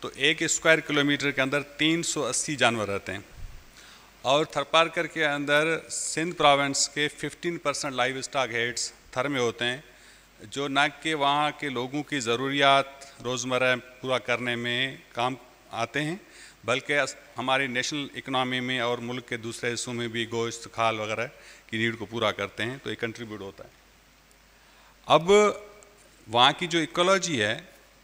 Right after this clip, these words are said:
और ख़ास तौर पे जो ड्राउट्स की, अ, इंक्रीज हो रही है फ्रीक्वेंसी, उसमें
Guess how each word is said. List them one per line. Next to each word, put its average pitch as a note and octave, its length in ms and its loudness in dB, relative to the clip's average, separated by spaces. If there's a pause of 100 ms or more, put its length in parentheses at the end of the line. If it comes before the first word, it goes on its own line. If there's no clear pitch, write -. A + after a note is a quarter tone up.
(200)
और B2+ 120 0
ख़ास C3+ 420 2
तौर D#3 160 -4
पे D#3 180 -4
जो C#3+ 180 -2
ड्राउट्स B2 460 6
की, C#3 400 -4
अ, - 60 -12 (640)
इंक्रीज C3 520 -4
हो B2 120 -2
रही B2 100 -2
है A#2+ 80 2
फ्रीक्वेंसी, A#2+ 720 -6 (600)
उसमें D#3 760 -2